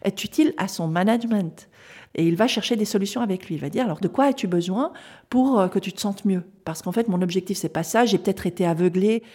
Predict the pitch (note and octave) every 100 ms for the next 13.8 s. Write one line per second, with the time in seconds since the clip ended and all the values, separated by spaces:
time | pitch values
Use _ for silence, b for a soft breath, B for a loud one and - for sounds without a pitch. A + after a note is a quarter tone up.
0 | B B _ G#3 G3 F#3 E3 E3 F#3 -
1 | F#3+ - E3 D3 F3+ B3+ G4 - B B
2 | B B D#3 - - A3 F3 F3+ E3+ G3
3 | F#3 G3 F#3 E3+ D#3+ - F#3+ - G3+ F3
4 | E3 D#3+ D3 C#3+ - C4 D4 D4+ - C#3
5 | D#3 F#3+ A#3+ - E3+ E3 E3 D#3+ F#3 G3
6 | D3 D3 E3 F3+ G3+ G3+ - E3+ - C#3+
7 | G3+ A3+ A4+ b b b _ G3 G#3 G#3+
8 | - G#3+ - F#3+ G3 F3+ B3+ C#4+ - -
9 | F3+ E3+ E3+ - - D#3 - A#3+ - A#3+
10 | G#3+ A#3 A#3+ C4 A#3 A#3 - b b b
11 | b _ E3 G3 C4+ C#4 F3 F#3 F3 F3
12 | F#3 F3 - B3+ G3 E3 F3 E3+ A#3+ F4+
13 | - F#3 F3 F#3+ G3 C#4 G4